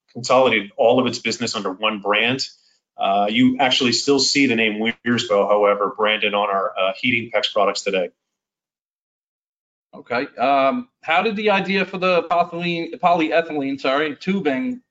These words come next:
Speaker 2: come to fruition? How did that whole process start?
Speaker 1: So I don't know why Thomas thought of the idea of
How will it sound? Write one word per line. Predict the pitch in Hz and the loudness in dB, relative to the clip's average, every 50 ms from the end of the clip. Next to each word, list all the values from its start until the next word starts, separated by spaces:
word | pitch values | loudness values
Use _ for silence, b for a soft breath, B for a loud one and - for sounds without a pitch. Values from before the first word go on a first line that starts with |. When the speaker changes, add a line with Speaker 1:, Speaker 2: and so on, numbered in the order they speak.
| _ - | _ -4
Speaker 2:
come | - 160 165 156 | -2 -2 -2 -2
to | 156 151 | -4 -4
fruition? | - 151 151 143 170 175 175 - 135 107 101 | -2 0 0 2 2 0 0 -2 -2 -2 -2
How | 104 113 120 | -2 -2 -2
did | 120 123 117 123 | -2 -2 -2 0
that | 120 117 113 - | 0 0 0 2
whole | 123 123 123 117 113 113 - - | 2 2 2 2 0 -4 -6 -2
process | 120 120 117 120 - - 117 104 - | 0 2 2 2 0 0 -2 -2 -2
start? | - - - - - - - - 127 120 117 95 - - - _ _ _ _ _ _ _ _ _ _ _ _ - - - - _ _ _ _ _ _ _ _ _ _ _ - | -4 -6 -8 -8 -10 -12 -6 0 2 2 2 2 0 -4 -14 _ _ _ _ _ _ _ _ _ _ _ _ -20 -20 -20 -20 _ _ _ _ _ _ _ _ _ _ _ -4
Speaker 1:
So | - - 139 147 | 0 4 4 6
I | 160 175 | 6 6
don't | 208 233 233 | 6 6 6
know | 240 226 226 214 | 6 6 6 6
why | 185 175 185 185 185 | 6 6 4 4 4
Thomas | 180 - 160 160 160 151 147 135 - - - - | 2 2 0 2 2 2 2 0 -2 -4 -4 0
thought | - 131 127 139 139 139 139 | 2 4 6 6 6 4 2
of | 135 110 113 | -2 -2 0
the | 127 127 | 2 2
idea | 120 123 123 123 120 123 123 120 120 123 120 117 | 4 4 2 2 0 -2 -2 0 0 2 2 0
of | 107 113 107 104 - | 0 0 -2 -2 -4